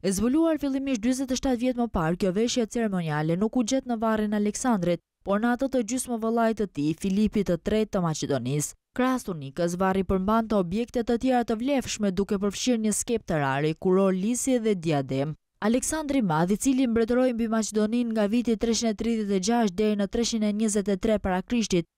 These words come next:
konsiderohet si një nga udhëheqësit ushtarak më të aftë të historisë, duke pushtuar rajone të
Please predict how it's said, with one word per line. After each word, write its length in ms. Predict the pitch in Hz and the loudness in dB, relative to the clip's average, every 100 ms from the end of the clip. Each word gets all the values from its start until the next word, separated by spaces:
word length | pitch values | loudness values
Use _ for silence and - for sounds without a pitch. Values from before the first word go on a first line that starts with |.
| - | -4
konsiderohet 640 | 180 185 208 226 240 233 | 0 2 4 4 4 0
si 80 | 240 | -2
një 140 | 240 233 | -2 0
nga 120 | 226 220 | 2 2
udhëheqësit 640 | 220 247 247 226 226 214 | 2 0 0 0 0 0
ushtarak 400 | 214 233 220 220 | 0 2 2 2
më 120 | 214 214 | 0 -2
të 100 | 208 | 0
aftë 160 | 202 - | 0 2
të 80 | 202 | 2
historisë, 540 | 202 220 226 247 190 | 2 2 2 2 0
duke 240 | 180 185 190 | 0 0 0
pushtuar 480 | 185 175 226 208 202 | -2 0 2 4 4
rajone 380 | 196 208 208 | 4 4 2
të 140 | 196 | 0